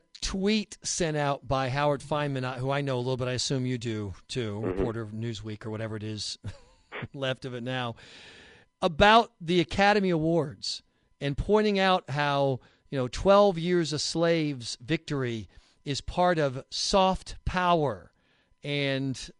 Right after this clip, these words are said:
Speaker 1: that this is part, in fact, I'll just read it for you, direct quote.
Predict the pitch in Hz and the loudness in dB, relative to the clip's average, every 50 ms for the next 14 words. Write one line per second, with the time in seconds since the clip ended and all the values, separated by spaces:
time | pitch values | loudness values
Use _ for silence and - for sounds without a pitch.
0 | _ 147 120 143 135 120 - 170 185 - - 180 160 139 - - - 175 165 156 | _ -4 0 0 0 0 0 -2 -2 0 2 0 0 0 -2 0 2 2 2 2
1 | - 143 147 123 185 185 165 165 175 156 135 175 180 160 - 147 135 123 110 - | 0 -6 -4 0 0 2 4 2 2 0 -2 -4 -4 -2 -2 -2 -4 -4 -6 -8
2 | 120 127 143 147 143 - - - 156 135 120 104 | -6 -2 0 0 0 -2 -4 -2 -2 -2 -2 -4